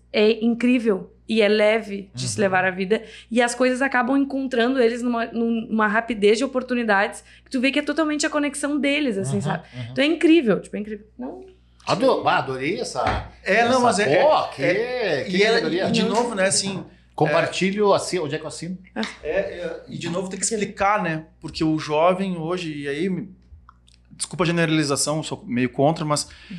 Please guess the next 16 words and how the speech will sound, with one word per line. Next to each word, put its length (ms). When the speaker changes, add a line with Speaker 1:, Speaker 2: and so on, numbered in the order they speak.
Speaker 3:
o 100
mundo 360
que 80
nós 220
vivemos 480
hoje, 260
dessa 240
Speaker 2:
Sim. 60
Speaker 3:
rapidez 540
de 60
informação, 680
Speaker 2:
Sem 60
Speaker 3:
esse, 140
Speaker 2:
dúvida. 120
Speaker 3:
agora 480
aquele 880